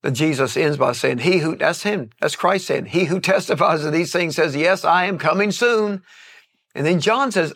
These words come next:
"Amen. So be it. I agree with that, Lord. Come, Lord Jesus." We're all looking forward to the Lord Jesus to return in his timing, in his will, in the sovereignty of God. And then John ends with a,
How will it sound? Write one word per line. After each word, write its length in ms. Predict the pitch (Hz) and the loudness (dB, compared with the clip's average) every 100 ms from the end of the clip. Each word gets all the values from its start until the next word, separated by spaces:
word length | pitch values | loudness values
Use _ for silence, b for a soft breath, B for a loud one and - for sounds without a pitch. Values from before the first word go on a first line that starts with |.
| - | -2
"Amen. 680 | 262 240 214 240 165 - | 0 0 0 -2 -4 -6
So 260 | - - 269 | -6 0 2
be 240 | 165 247 | 2 0
it. 160 | 214 101 | 0 0
I 120 | - | 0
agree 260 | 175 143 226 | 0 2 2
with 140 | 185 | 2
that, 180 | 135 123 | 0 0
Lord. 420 | 117 127 139 190 _ _ _ _ _ _ | 0 -2 -2 -6 _ _ _ _ _ _
Come, 280 | - 202 208 | -4 0 2
Lord 240 | 190 190 | 2 2
Jesus." 600 | 143 156 120 - 165 - _ _ _ _ _ _ _ _ _ _ _ _ _ _ _ _ _ _ - | 2 -2 -4 -10 -20 -20 _ _ _ _ _ _ _ _ _ _ _ _ _ _ _ _ _ _ -4
We're 140 | 147 | 0
all 120 | 160 | 2
looking 280 | 165 170 147 | 2 0 -2
forward 260 | 135 160 151 | 0 0 2
to 80 | 139 | 0
the 100 | 135 | 0
Lord 220 | 139 139 | 0 0
Jesus 380 | 147 147 131 120 | -2 -4 -6 -6
to 120 | 135 | -4
return 720 | 131 127 - - 107 92 110 _ _ _ _ _ _ b b b - | -4 -4 -6 -4 -6 -10 -18 _ _ _ _ _ _ b b b -8
in 80 | 120 | -4
his 240 | 113 175 | 0 -2
timing, 560 | - 160 165 170 185 - | 0 2 2 0 -6 -6
in 100 | 143 | -6
his 240 | 156 143 | -4 -4
will, 400 | 131 143 147 156 | -2 0 0 -2
in 120 | 101 | -4
the 80 | 117 | -8
sovereignty 440 | 110 - 131 135 139 | -2 0 2 0 -6
of 100 | 156 | -6
God. 460 | - 69 - 202 _ _ _ _ _ _ _ _ | -6 -6 -8 -14 _ _ _ _ _ _ _ _
And 140 | - 156 | -4 0
then 140 | 196 | 2
John 260 | 185 196 196 | 4 4 4
ends 260 | 202 214 | 2 2
with 140 | 165 147 | 2 2
a, 160 | 139 | 2